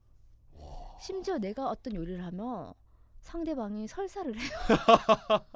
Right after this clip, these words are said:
Speaker 1: 아니, 저는
Speaker 2: 그러니까
Speaker 1: 그
Speaker 2: 그만큼 저, 저는 요리에 대해서
Speaker 1: 저 근데 진짜 궁금한 게요.
Speaker 2: 어.
Speaker 1: 라면을 못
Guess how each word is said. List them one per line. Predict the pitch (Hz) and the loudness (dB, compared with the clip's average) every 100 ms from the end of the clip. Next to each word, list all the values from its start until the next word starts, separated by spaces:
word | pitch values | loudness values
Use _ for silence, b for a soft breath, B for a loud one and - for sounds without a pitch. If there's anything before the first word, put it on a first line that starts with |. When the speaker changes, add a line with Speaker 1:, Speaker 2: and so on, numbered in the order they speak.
| - - - - - - - - - - - B B B B | -20 -20 -20 -20 -20 -20 -20 -20 -20 -20 -20 B B B B
Speaker 1:
아니, | 131 | -4
저는 | 131 151 | -2 -2
Speaker 2:
그러니까 | 339 | -2
Speaker 1:
그 | 320 | 0
Speaker 2:
그만큼 | 339 415 440 415 359 | 2 4 2 0 -2
저, | 311 285 | 2 2
저는 | 285 302 320 262 | 2 0 0 -2
요리에 | 208 277 359 294 | 0 0 2 0
대해서 | 190 190 226 226 160 180 226 - | -2 -4 -4 -4 -6 -8 -14 -10
Speaker 1:
저 | 202 | -8
근데 | 196 - 170 | -8 -6 -8
진짜 | - 202 - 247 | -6 -10 -4 -4
궁금한 | 156 127 120 107 90 | -2 -4 -4 -4 -6
게요. | 82 78 226 | -8 -8 -6
Speaker 2:
어. | 214 190 202 B B - | -8 -8 -12 B B -6
Speaker 1:
라면을 | 113 139 226 277 254 | -4 -4 -4 -6 -6
못 | 117 123 | -6 -8